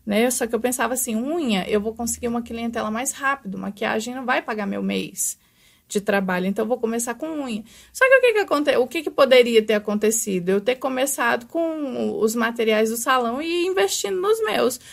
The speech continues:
porque foi exatamente o que eu fiz quando eu comecei com a maquiagem e sobrancelha. Só que as pessoas preferiram não credibilizar, e isso é ruim. Seres humanos que estão, que estão, estão escutando,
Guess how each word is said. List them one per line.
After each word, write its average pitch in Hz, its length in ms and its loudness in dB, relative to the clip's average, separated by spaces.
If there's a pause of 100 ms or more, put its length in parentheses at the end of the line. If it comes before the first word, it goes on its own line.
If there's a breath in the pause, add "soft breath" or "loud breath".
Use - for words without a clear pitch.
(140 loud breath)
porque 262 200 2
foi 285 120 2
exatamente 240 580 2
o 240 40 -6
que 254 100 -4
eu 381 100 4
fiz 285 380 -2
quando 440 160 -2
eu 370 80 0
comecei 233 460 0
com 233 180 -6
a 311 160 -4
maquiagem 247 580 -2
e 262 60 -6
sobrancelha. 269 580 -4 (320 loud breath)
Só 277 220 -2
que 285 80 -6
as 294 160 2
pessoas 302 420 -2
preferiram 339 840 0 (180)
não 254 760 -2
credibilizar, 269 840 0
e 254 340 0
isso 202 680 2
é 208 140 4
ruim. 247 600 0 (160)
Seres 240 440 0
humanos 247 440 -2
que - 80 -8
estão, 220 380 -4
que - 140 -6
estão, 262 840 0 (640 soft breath)
estão 226 360 0
escutando, 220 880 0